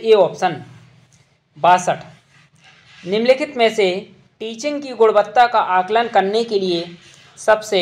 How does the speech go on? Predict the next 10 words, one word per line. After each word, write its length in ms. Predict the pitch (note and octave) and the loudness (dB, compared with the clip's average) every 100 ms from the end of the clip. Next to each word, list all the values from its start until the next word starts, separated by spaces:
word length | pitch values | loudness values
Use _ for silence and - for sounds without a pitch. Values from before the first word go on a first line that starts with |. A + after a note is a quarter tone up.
| F3+ F#3+ - _ _ _ _ _ _ _ _ _ _ - | -2 -8 -18 _ _ _ _ _ _ _ _ _ _ -6
उपयुक्त 460 | G3+ A3+ C#4+ C#4+ B3 | -6 2 0 2 -4
विधि 300 | G#3+ A3+ B3+ | -2 -6 -2
कौन 240 | G3+ F#3 | -2 -2
सी 180 | F3+ F3 | -4 -6
है? 220 | C#3 A#2+ - _ _ _ _ _ _ - | -8 -10 -20 _ _ _ _ _ _ 0
सबसे 400 | A3+ A#3 C4+ A#3+ G3 | 0 0 0 0 0
उपयुक्त 460 | F#3+ A3+ C#4 C#4 A#3+ | -6 2 0 0 -6
विधि 340 | A3 A#3 A#3+ | -4 -2 2
है 400 | G3+ F#3 G3+ A3+ - _ | 4 4 2 -6 -20 _
सी, 220 | - G#3+ | -10 -8